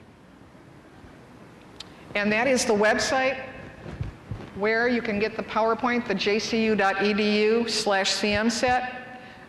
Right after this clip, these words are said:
Um, and it will be up on Monday. There's one up there now, but this one's a little bit different. So you can go into that website, and as long as we have a few moments,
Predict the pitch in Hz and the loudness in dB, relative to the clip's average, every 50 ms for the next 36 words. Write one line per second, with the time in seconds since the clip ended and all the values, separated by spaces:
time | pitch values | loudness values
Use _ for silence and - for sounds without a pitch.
0 | - - - 190 185 180 180 180 180 180 175 190 190 - 214 220 226 - 247 247 | -12 -4 -2 0 0 2 2 2 0 0 -2 -4 -4 -2 -2 0 2 2 4 4
1 | 240 254 247 240 247 240 233 226 220 220 214 208 196 170 170 185 208 208 - 240 | 4 4 4 4 4 2 2 4 4 4 4 2 2 2 2 2 0 0 2 2
2 | 240 247 247 240 - 240 220 214 208 196 196 185 185 180 - 208 - - 208 190 | 2 2 2 0 0 0 2 2 2 2 2 2 0 0 -2 -2 -2 -4 -4 -4
3 | 180 185 185 180 180 170 175 175 165 - - 170 156 - 147 107 - - - - | -4 -2 -2 0 0 0 -2 -2 -4 -4 -4 -6 -6 -6 -10 -14 -14 -18 -20 -20
4 | - - - - - - - - - - 202 196 180 - 196 208 196 220 233 247 | -20 -20 -20 -20 -20 -20 -12 -6 -4 -2 0 -2 -2 -2 -2 0 0 0 2 2
5 | 254 247 220 214 208 196 190 208 202 208 214 - - 247 220 220 220 220 - - | 0 0 2 0 0 0 2 0 0 0 -2 -2 -2 0 0 0 0 -2 -6 -8
6 | - - - 247 240 254 247 - 285 294 320 370 370 - 330 311 285 277 262 233 | -10 -8 -4 0 2 2 2 4 4 4 4 4 2 2 2 4 4 4 4 4
7 | 233 220 - - 262 302 339 311 240 196 175 175 170 180 220 226 - - - - | 2 0 0 0 2 2 4 4 4 4 2 2 0 0 -2 -2 -2 -2 -2 -4
8 | - | -6